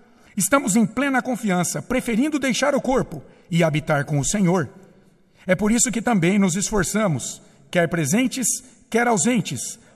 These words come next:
para lhe sermos agradáveis. Porque importa que todos nós compareçamos perante o tribunal de Cristo, para que cada um receba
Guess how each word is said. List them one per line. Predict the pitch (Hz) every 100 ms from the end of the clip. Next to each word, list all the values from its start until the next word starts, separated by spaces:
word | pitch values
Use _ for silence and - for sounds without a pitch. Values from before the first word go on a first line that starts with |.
| _
para | 175 190 180
lhe | 170
sermos | 147 - 165 156 143
agradáveis. | 143 139 131 123 120 117 - - - _ _ _ -
Porque | 170 151
importa | 165 160 - 175 175 170
que | 175
todos | - 180 165 135
nós | 156 208 233
compareçamos | - 214 220 202 - 214 214
perante | - 208 175 185
o | 190
tribunal | 196 175 170 175
de | 165
Cristo, | 156 151 135 160 147 - - _ _
para | 170 170
que | 165 170
cada | - 233 233 214
um | 214
receba | 180 185 - 160 147 165